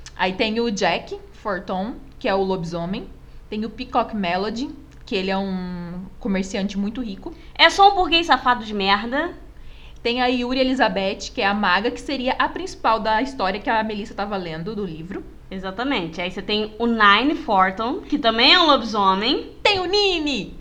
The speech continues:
Speaker 1: Ah, caramba!
Speaker 2: Nine.
Speaker 1: Aí tem a Iona, e que eu já coloquei ela porque, cara, ela é um personagem coadjuvante, <laughs> mas ela é top de linha, que ela é empregada da Melissa. Então ela merece aqui o reconhecimento dela.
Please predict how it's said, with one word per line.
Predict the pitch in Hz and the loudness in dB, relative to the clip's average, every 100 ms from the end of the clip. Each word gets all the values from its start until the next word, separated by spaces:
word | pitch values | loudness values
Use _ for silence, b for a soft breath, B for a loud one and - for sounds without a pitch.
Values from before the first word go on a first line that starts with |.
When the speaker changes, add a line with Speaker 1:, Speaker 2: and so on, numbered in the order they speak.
| - | 0
Speaker 1:
Ah, | 311 269 240 | 6 8 6
caramba! | 208 240 254 240 220 185 165 - | 6 6 6 4 2 2 2 0
Speaker 2:
Nine. | 185 190 180 170 175 B B B B B - | -2 0 0 -4 -8 B B B B B 4
Speaker 1:
Aí | 208 226 | 6 6
tem | 247 254 | 2 6
a | 254 | 6
Iona, | 294 262 269 320 320 | 8 6 4 2 -4
e | |
que | 285 | -6
eu | 359 | -4
já | 285 | -4
coloquei | 349 311 311 277 | 0 0 2 4
ela | 285 | 4
porque, | 285 269 269 277 | 4 -2 -6 -8
cara, | - 254 233 | 0 0 2
ela | 226 | 0
é | |
um | |
personagem | 254 226 240 233 240 269 | 0 0 0 2 2 4
coadjuvante, | 226 - - 240 233 | 6 8 6 4 2
<laughs> | 233 | 0
mas | 214 | 2
ela | 233 208 220 | 4 6 6
é | 214 214 - - | 6 4 -2 -6
top | - - 320 | -2 0 0
de | 240 | 0
linha, | 233 208 214 240 | 0 -2 -2 0
que | 254 | 2
ela | 214 | 2
é | |
empregada | 220 - 202 208 214 | 0 -2 0 0 0
da | |
Melissa. | 226 247 208 170 - | -2 -4 -4 -8 -6
Então | 196 208 190 226 | -6 -4 -6 -2
ela | 220 | -2
merece | 220 220 214 233 | -2 -2 -2 -4
aqui | - | -6
o | 233 | -6
reconhecimento | 240 277 247 240 240 - | -4 -4 -4 -6 -8 2
dela. | 247 160 160 | 4 4 2